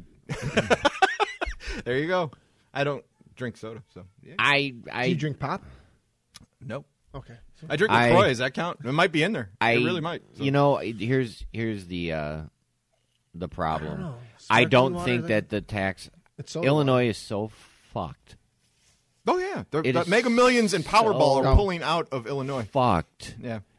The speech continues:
Speaker 2: It is
Speaker 1: <laughs>
Speaker 2: so fucked. And they think, like, taxing pop's gonna make this big
Speaker 3: idot
Speaker 2: difference.
Speaker 3: is about to shut down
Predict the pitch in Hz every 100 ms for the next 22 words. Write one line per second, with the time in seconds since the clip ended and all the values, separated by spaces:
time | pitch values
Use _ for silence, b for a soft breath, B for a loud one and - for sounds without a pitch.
0 | _ - 120 123 165 - - 135 131 123
1 | 139 117 82 - - _ _ _ _ _
2 | - 104 110 107 117 104 101 - 101 101
3 | 98 90 92 85 - 82 78 80 73 _
4 | _ - 85 - 175 202 175 156 156 143
5 | 147 - 160 147 139 139 - 127 - -
6 | 156 147 151 143 131 123 131